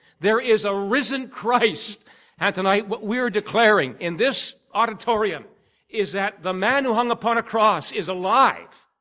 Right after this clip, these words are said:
living in the power of an endless life. He is all he claimed to be, and his power is unabated. He is able to save every soul that will come to him tonight. Jesus Christ lives. Because he lives,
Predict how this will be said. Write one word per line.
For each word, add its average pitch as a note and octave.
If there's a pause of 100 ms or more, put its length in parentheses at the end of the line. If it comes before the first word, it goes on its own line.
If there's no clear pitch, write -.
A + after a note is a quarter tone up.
(220)
living C#4
in A#3
the A3
power A#3+
of F#3+
an G#3
endless A3+
life. G3+ (340)
He C4
is B3
all D4+
he D4
claimed D4+
to A#3+
be, F#3 (280)
and A2+
his A#2+
power D3
is A2+
unabated. A2+ (240)
He A#2+
is A2
able B2
to G#2
save G2+ (200)
every A#2+
soul A2
that G2
will F#2
come A#2
to A2
him G2 (200)
tonight. F2 (300)
Jesus G#2+
Christ - (280)
lives. - (680)
Because A#2
he C3
lives, B2